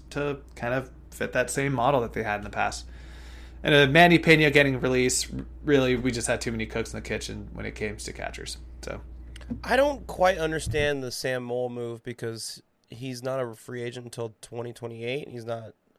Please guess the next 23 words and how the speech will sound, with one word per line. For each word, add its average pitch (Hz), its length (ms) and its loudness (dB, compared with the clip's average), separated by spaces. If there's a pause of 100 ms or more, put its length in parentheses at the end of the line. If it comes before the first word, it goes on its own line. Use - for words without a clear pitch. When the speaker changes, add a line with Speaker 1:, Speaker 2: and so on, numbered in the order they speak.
Speaker 2:
arbitration 117 500 -6
eligible 117 340 -6
until 113 240 -10
next 107 320 -12
offseason. 123 640 -6 (720)
Um, 107 560 0 (160)
so - 140 -10
that 110 200 -2
was 117 160 -4
weird. 123 260 -2
Maybe 113 220 -4
they're 110 120 -6
just - 180 -18
trying 110 160 -6
to 107 80 -8
get - 160 -16
younger. 117 560 -6 (180)
Um, 110 560 -2 (1300)
I 131 40 -14
mean, 127 380 -8
let - 140 -18
me - 60 -20
see. - 220 -20